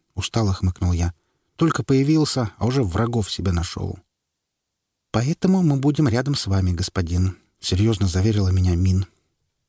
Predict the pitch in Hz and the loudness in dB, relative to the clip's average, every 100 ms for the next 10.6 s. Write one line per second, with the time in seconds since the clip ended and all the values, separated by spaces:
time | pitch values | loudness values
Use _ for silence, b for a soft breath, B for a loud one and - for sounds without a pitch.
0 | _ - 117 - 170 160 - 131 131 - | _ -6 -2 0 0 -2 0 -2 -2 -4
1 | 85 85 - _ _ 151 - 175 151 135 | -4 -4 -8 _ _ -4 0 2 2 0
2 | 131 120 120 107 - 120 107 92 - 110 | -2 -4 -2 -2 0 0 0 -2 -2 -2
3 | 87 73 78 _ _ _ _ - 113 104 | -2 -4 -8 _ _ _ _ -2 -2 0
4 | 95 104 127 139 113 113 117 98 101 - | -2 0 0 2 2 0 0 -2 -2 -2
5 | 101 - 120 101 - 85 80 82 104 - | -4 -2 -2 -2 -2 -2 -2 -4 -6 -8
6 | - - - _ _ _ _ - - 180 | -10 -12 -20 _ _ _ _ -8 -2 0
7 | 180 170 160 - 156 160 - 139 139 170 | 0 0 -2 0 2 2 0 0 0 2
8 | 165 95 87 - 92 - _ _ B 156 | 2 0 -2 -4 -8 -10 _ _ B -2
9 | 160 139 139 139 143 139 - 131 135 151 | 0 0 0 2 2 2 0 0 2 2
10 | 143 143 170 147 110 | 2 0 0 2 0